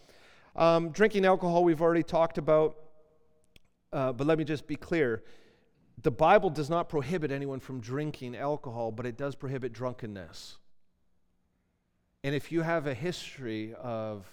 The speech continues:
alcohol abuse or a family, um, context where it was not safe,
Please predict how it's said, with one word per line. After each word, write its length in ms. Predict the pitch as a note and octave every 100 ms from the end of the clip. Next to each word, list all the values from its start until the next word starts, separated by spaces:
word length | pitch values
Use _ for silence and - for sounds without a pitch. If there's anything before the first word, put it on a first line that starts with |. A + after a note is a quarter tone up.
| _
alcohol 380 | C3+ C3+ C#3 B2+
abuse 440 | A2+ B2+ C3 B2 -
or 380 | A#2 A2 G#2+ F2
a 60 | G#2
family, 560 | - A#2+ B2 B2 A#2+ - - _ _ _ _ _ _
um, 420 | G#2+ F#2+ F#2 F2+ - -
context 560 | C#3 C#3 B2 C3 A2 B2
where 80 |
it 80 | A2+
was 160 | A2 G#2
not 220 | A#2+ A2
safe, 500 | - A#2+ D3+ -